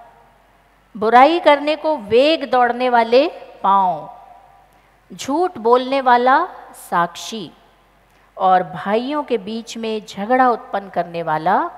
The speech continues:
मनुष्य। ये सात बातें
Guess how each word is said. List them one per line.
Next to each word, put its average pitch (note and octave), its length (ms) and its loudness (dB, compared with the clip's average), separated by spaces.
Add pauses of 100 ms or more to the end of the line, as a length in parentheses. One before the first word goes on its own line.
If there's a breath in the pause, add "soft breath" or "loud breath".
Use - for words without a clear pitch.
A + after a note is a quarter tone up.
(360)
मनुष्य। D#3 680 -14 (1000 soft breath)
ये A3 120 0
सात C4+ 540 -4
बातें G#3 480 0